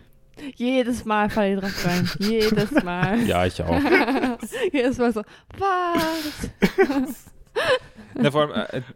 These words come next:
Speaker 3: äh, der war ja schon vorher fishy, weil
Speaker 2: Ja.
Speaker 3: er hat ja schon öfter gesagt, irgendwie, dass,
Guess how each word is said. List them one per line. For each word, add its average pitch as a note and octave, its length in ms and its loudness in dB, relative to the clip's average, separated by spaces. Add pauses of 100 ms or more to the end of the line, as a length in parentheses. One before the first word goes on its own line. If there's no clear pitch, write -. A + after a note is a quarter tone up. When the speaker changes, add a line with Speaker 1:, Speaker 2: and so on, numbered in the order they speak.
(200)
Speaker 3:
äh, - 40 -4
der B2 220 0
war B2+ 120 4
ja D3+ 120 2
schon F#3 200 -6
vorher C3+ 360 0
fishy, G3+ 480 -2
weil E3 100 4
Speaker 2:
Ja. A2+ 100 4
Speaker 3:
er G#2+ 120 4
hat A2 140 0
ja A#2+ 60 -2
schon A#2 320 -4 (720)
öfter A#2+ 260 2
gesagt, A#2+ 420 0
irgendwie, C3 220 -2
dass, - 400 -6